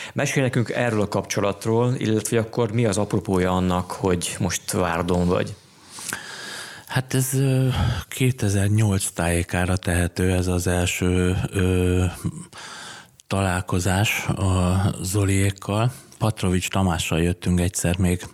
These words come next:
Speaker 2: a Párcimi Keresztény Egyetemre, ö, egy előadást tartani,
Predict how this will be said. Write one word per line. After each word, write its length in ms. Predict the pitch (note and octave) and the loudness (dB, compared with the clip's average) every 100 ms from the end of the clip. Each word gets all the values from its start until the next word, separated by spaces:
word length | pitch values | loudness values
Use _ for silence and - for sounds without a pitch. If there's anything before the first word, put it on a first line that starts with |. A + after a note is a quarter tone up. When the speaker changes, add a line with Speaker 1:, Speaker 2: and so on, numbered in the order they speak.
| - _ - - - - - - | -20 _ -20 -20 -20 -20 -12 -8
Speaker 2:
a 100 | - | -4
Párcimi 460 | - F2+ - F2+ F2 | 0 0 0 0 2
Keresztény 480 | - F2 F2+ E2+ | 2 0 0 2
Egyetemre, 640 | F2+ F2 F2+ D#2+ E2 F2 F2 - - - - - - | 2 2 0 0 0 0 -2 -8 -12 -12 -12 -14 -6
ö, 640 | F2+ F2+ F2 F2 F2 C#2+ | 0 2 2 2 2 2
egy 180 | F2+ F2+ | 0 2
előadást 600 | F2+ F#2+ F#2 F#2 G2 - | 2 2 2 2 0 0
tartani, 560 | A2 G#2+ - A2+ A#2+ | -2 -2 0 0 2